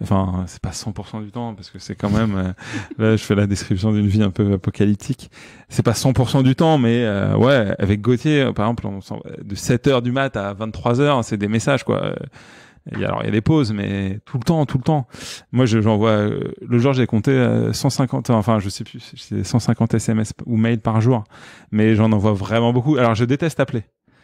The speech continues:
Je passe jamais de coup de fil. Je, je réponds toujours par mail ou S M S. J'ai, euh, j'aime pas du tout appeler les gens ou être appelé. Du coup, je décroche pas au téléphone ou quasiment pas. Par contre, je fais beaucoup de S M S.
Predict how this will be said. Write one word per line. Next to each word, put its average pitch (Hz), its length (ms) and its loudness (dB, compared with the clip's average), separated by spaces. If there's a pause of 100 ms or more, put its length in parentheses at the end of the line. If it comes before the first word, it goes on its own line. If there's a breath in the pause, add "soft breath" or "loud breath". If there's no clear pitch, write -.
(180 soft breath)
Je 110 100 -4
passe 107 200 0
jamais 127 180 4
de 123 60 0
coup - 100 -4
de 113 60 -2
fil. 107 420 0
Je, 101 260 -2
je 101 140 -6
réponds 101 600 -6
toujours 120 220 -8
par 107 160 -4
mail 113 220 -2
ou 107 80 -6
S 104 160 -12
M 110 120 -6
S. 120 80 -6
J'ai, 107 100 -6 (840 soft breath)
euh, 67 1000 -16
j'aime 113 200 2
pas 139 80 4
du 131 80 4
tout 131 120 4
appeler 117 240 2
les 107 260 2
gens 117 220 2
ou 107 300 0
être - 200 -2
appelé. 120 280 -2
Du 107 100 -4
coup, 104 80 -4
je 101 100 0
décroche 104 400 0 (120)
pas 113 160 0
au 107 40 0
téléphone 107 440 2
ou 104 40 2
quasiment 101 380 0
pas. 120 180 -8 (380 loud breath)
Par 95 120 -8
contre, 113 260 2
je 95 160 2
fais 95 140 -4
beaucoup 110 280 0
de 107 80 0
S 98 160 -4
M 104 100 -8
S. - 220 -14